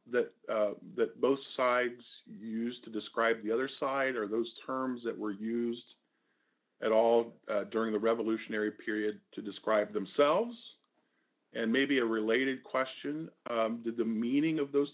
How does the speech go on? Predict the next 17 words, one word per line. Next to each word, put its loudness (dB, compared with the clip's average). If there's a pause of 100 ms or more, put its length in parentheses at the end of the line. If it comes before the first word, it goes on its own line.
terms -4 (160)
change -4
during -4
the -6
course -6
of -8
the -4
Revolution? -4
That -2
is, -2 (840)
did 2
it, 0 (320)
did, -2 (140)
did -2
what 4
it -2
meant -2